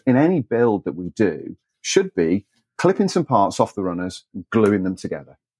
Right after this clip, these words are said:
And then once you've done that, then look for what you can do with it. But I think you need that initial spark. Otherwise, you just,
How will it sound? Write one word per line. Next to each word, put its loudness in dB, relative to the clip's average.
And 4
then 4
once 2
you've -4
done 2
that, -2
then 4
look -2
for -6
what -2
you -8
can -12
do -2
with -10
it. -10
But 2
I -4
think 2
you 6
need 4
that -4
initial 0
spark. -4
Otherwise, 0
you -6
just, -14